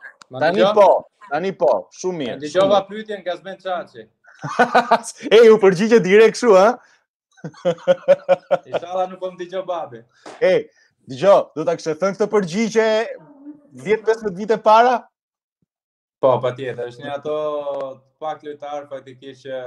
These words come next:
Speaker 1: mbaj mend, domethënë, Shqipëri, edhe unë kam, kam qenë jashtëzakonisht i vogël, po për gjatësinë, për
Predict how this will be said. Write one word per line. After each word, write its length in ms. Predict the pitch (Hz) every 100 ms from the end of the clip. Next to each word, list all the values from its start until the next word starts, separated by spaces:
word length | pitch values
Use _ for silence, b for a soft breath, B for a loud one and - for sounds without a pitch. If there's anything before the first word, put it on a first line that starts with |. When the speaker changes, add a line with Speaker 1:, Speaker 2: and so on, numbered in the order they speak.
| 120 117 110 107 101 _ _ _ _ _ _ _ _ _ _ _
Speaker 1:
mbaj 280 | 113 110 123 127
mend, 180 | 135 127
domethënë, 320 | 127 131 127
Shqipëri, 340 | 127 123 127 127 - _ - 123
edhe 140 | 123
unë 100 | 135 131
kam, 160 | 123 -
kam 160 | 127 127
qenë 160 | 135 123
jashtëzakonisht 540 | 131 131 131 127 123 123
i 60 |
vogël, 340 | 123 127 127 127
po 140 | 120 120 113
për 140 | 117 113
gjatësinë, 560 | 120 117 - 127 127 123
për 380 | 120 117 117 113